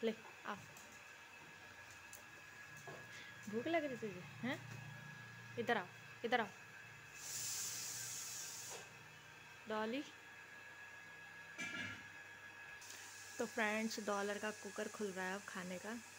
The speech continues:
इसलिए वो वहीं बैठ गया। अब उसे पता है ना मम्मी खाना देगी, इसलिए वहीं बैठ गया वो जम के कि खाना मिलेगा, फिर पीछे पीछे जाएगा जब तक कटोरे में डलेगा। अभी देखना कैसे जाएगा।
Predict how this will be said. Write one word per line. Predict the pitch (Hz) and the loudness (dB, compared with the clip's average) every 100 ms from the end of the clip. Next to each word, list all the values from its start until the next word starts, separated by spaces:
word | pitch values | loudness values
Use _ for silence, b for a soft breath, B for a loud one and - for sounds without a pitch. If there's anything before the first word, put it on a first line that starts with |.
| - - - - - - | -12 -12 -12 -12 -10 -6
इसलिए | 208 202 185 | -2 2 2
वो | 196 | 4
वहीं | 190 185 | 4 2
बैठ | 180 170 | 2 2
गया। | 170 | 2
अब | 180 | 0
उसे | 190 208 | 0 -2
पता | 202 202 | 0 0
है | 190 | 0
ना | 214 | 2
मम्मी | 214 214 | 4 2
खाना | - 185 185 | 2 2 2
देगी, | 175 165 175 - - - - - - - - - 220 | 0 -2 -4 -6 -8 -2 0 0 -4 -6 -6 -4 -2
इसलिए | - - 185 185 - - - - - - - - - - - - - - - - - 208 | 0 4 4 2 -4 -12 -12 -12 -12 -12 -12 -12 -12 -12 -12 -12 -12 -12 -12 -12 -6 0
वहीं | 196 196 | 2 4
बैठ | 185 170 | 4 4
गया | 170 180 | 4 4
वो | 185 175 | 2 2
जम | 180 170 170 | 0 0 -4
के | 170 - - - - - - - - | -6 -8 -12 -12 -12 -12 -12 -12 -6
कि | 190 - | -4 2
खाना | 196 190 | 2 4
मिलेगा, | 185 180 180 196 | 4 4 4 4
फिर | 202 202 | 6 4
पीछे | - - 185 | 2 0 -4
पीछे | 196 208 | -2 -2
जाएगा | 175 175 170 190 | 0 0 2 2
जब | 190 - | 0 -4
तक | - | -6
कटोरे | 196 185 180 | -2 0 0
में | 185 185 | 0 0
डलेगा। | 170 165 165 165 - - - - - - - - - - | 0 -2 -6 -8 -10 -12 -12 -12 -12 -14 -14 -14 -12 -4
अभी | 196 196 | 0 0
देखना | 180 180 175 175 170 - - | 0 -2 -4 -6 -6 -8 -6
कैसे | 190 175 175 | -4 -2 -2
जाएगा। | 170 165 170 | -2 -2 -4